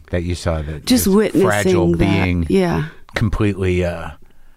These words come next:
Speaker 1: you know, vulnerable and hooked up.
Speaker 2: Yeah.
Speaker 1: And that kinda opened you up to that?
Speaker 2: Yeah, 'cause, I mean, I, that kinda, like, you know, it, it's like all the things that, like,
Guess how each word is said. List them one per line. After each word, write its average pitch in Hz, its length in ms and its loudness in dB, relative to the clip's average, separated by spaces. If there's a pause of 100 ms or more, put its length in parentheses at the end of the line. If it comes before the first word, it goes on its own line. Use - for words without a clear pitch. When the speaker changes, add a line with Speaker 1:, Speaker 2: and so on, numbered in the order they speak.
(300)
Speaker 1:
you 101 140 0
know, 92 120 0
vulnerable 90 540 0
and 82 160 -2
hooked 101 260 -4
up. 98 300 0 (680)
Speaker 2:
Yeah. 151 440 -2 (220)
Speaker 1:
And 95 160 0
that 98 180 0
kinda 95 240 0
opened 87 360 -2
you 90 120 2
up 90 120 -2
to 120 100 0
that? 127 360 0 (1040)
Speaker 2:
Yeah, 226 220 2
'cause, 208 220 0
I 208 60 0
mean, 202 220 4
I, 185 200 2
that - 200 -2
kinda, 180 280 2
like, 180 540 0 (460)
you 196 160 4
know, 170 460 2
it, - 260 -4 (760)
it's - 300 -6 (140)
like 190 200 0
all 196 120 0
the 185 120 2
things 180 380 2
that, 170 160 -4
like, - 340 -4